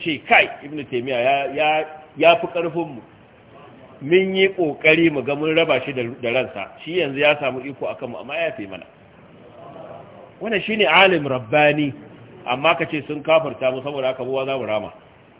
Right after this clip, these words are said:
Wannan idan har an kafarta su, kullum nan muka zo karatu muna bambancewa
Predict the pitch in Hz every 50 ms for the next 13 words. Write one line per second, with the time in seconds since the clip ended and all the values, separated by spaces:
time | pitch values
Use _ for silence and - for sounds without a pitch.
0 | - - - - - - - - - - - - - - - - - - - -
1 | - - - - - - - - - - - - - - _ _ _ - - -
2 | - 156 180 165 131 151 160 175 170 175 - 160 165 165 156 - 165 160 135 120
3 | 110 - 107 101 - - - 175 185 185 185 185 190 190 170 139 131 135 - 139
4 | 123 120 127 123 - 120 104 95 - - 120 147 160 156 117 107 127 127 131 113
5 | 95 - - 104 87 80